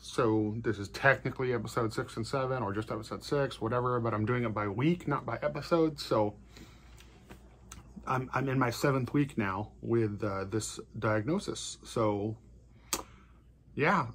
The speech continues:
uh, I skipped last week, you know, just, like, Christmas and New Year and just, like, the holidays, and wanted to spend some low time with the, with the, my significant other. So, you know, didn't wanna push my luck or anything like that, you know what I mean? Um,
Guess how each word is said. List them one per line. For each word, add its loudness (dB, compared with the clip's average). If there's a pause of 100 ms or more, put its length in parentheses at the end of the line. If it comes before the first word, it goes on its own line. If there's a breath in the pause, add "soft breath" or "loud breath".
uh, 2
I 6
skipped 0
last 6
week, 6
you 6
know, 4
just, -2
like, -4
Christmas 0
and -2
New 2
Year 2
and -4
just, -8
like, -6
the -4
holidays, 0
and -2
wanted 2
to 4
spend -2
some 0
low 4
time 0
with 0
the, -2
with -2
the, 0
my 0
significant -4
other. -6 (100)
So, 0 (760 loud breath)
you 6
know, 2 (360 soft breath)
didn't 0
wanna 0 (580)
push -2
my 2
luck -4
or -6
anything -10
like -8
that, -4
you -6
know -2
what 0
I -2
mean? 0
Um, -6